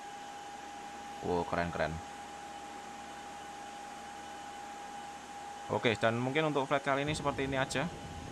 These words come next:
Daripada durasinya semakin kelamaan ya. Dan terima kasih buat kalian yang sudah nonton.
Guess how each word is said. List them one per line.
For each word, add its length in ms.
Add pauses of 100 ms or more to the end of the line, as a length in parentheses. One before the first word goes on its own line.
(240)
Daripada 480
durasinya 640
semakin 400
kelamaan 400
ya. 160 (1500)
Dan 320
terima 240
kasih 240
buat 140
kalian 260
yang 60
sudah 180
nonton. 320